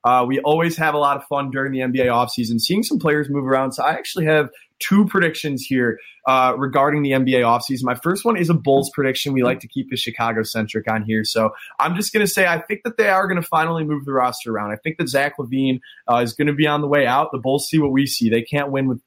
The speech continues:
DeRozan and LaVine. Uh, I think DeRozan maybe has a year or two left of being a, a top-tier winning player, but LaVine, I think that the Bulls understand that they need to trade him, uh, for whatever they can get, and whether that be a young budding, uh, future superstar, not superstar, su-, future star,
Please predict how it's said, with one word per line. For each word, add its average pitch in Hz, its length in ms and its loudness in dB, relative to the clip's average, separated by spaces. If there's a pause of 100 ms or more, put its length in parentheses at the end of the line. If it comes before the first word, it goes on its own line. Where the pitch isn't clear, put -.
DeRozan 123 400 0
and 120 120 2
LaVine. 117 480 4 (280)
Uh, 110 260 2
I 135 160 0
think 180 160 0
DeRozan 139 420 2
maybe 131 280 0
has 151 220 0
a 160 40 -2
year 165 220 2
or 160 80 0
two 175 180 2
left 160 280 2
of 139 120 -8
being 151 300 0
a, 147 220 0 (240)
a 143 80 0
top-tier 175 580 0
winning 170 320 2
player, 170 240 2
but 151 160 0
LaVine, 143 380 0
I 156 80 0
think 160 240 -4
that 151 100 -8
the 143 80 -2
Bulls 143 300 2
understand 139 560 -2
that 120 80 -8
they 139 100 0
need 139 200 2
to 131 80 -4
trade 135 340 0
him, 123 320 0 (240)
uh, 131 180 4
for 131 180 -4
whatever 123 280 0
they 117 120 2
can 113 200 -2
get, 110 220 -2
and 113 100 0
whether 117 220 0
that 123 200 0
be 123 140 2
a 120 40 4
young 123 300 2
budding, 120 400 0 (260)
uh, 107 240 2
future 120 360 -6
superstar, 180 880 0
not 135 140 -4
superstar, - 380 -12
su-, 170 180 -8
future 180 320 0
star, 170 520 2